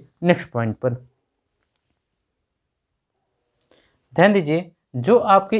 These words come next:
एग्जाम के point of view से एक और इंपॉर्टेंट पॉइंट है, ये देखिए जो कंपैरिजन की दृष्टि से बहुत ही इंपॉर्टेंट रोल अदा करता है आपका कंपैरेटिव डिग्री। तो क्यों ना आप इस पर अमल करिए, विचार करिए और इनको अच्छे से एक एक पॉइंट को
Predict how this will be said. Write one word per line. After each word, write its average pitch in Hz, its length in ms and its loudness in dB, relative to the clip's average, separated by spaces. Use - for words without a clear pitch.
एग्जाम 156 360 2
के 190 120 -2
point 151 340 -4
of 160 140 0
view 160 100 -4
से 156 160 -8
एक 139 140 -8
और 135 420 -2
इंपॉर्टेंट 139 500 -2
पॉइंट 151 300 -2
है, 165 100 -6
ये 202 420 2
देखिए 220 480 0
जो 131 140 -2
कंपैरिजन 196 680 2
की 226 120 -2
दृष्टि 202 260 -2
से 240 380 0
बहुत 165 300 2
ही 180 200 4
इंपॉर्टेंट 175 540 0
रोल 175 200 4
अदा 156 240 0
करता 151 320 0
है 160 120 2
आपका 151 340 0
कंपैरेटिव 160 460 2
डिग्री। 104 380 0
तो 147 80 0
क्यों 202 240 6
ना 214 160 6
आप 175 240 2
इस 156 160 -6
पर 175 240 -2
अमल 160 220 -2
करिए, 175 300 0
विचार 156 380 -2
करिए 135 360 -2
और 160 220 -4
इनको 156 220 -4
अच्छे 151 240 -4
से 156 180 -4
एक 143 200 -6
एक 139 140 -6
पॉइंट 123 240 -2
को 190 220 -2